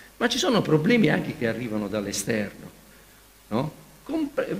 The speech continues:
fare un progetto per la città significa anche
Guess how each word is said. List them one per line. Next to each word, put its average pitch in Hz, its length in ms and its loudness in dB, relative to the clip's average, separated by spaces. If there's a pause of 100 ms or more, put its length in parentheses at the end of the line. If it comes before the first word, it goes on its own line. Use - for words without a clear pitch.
fare 262 300 0
un 208 80 4
progetto 208 440 2
per 131 160 4
la 123 140 2
città 107 380 0
significa 233 720 0
anche 208 680 0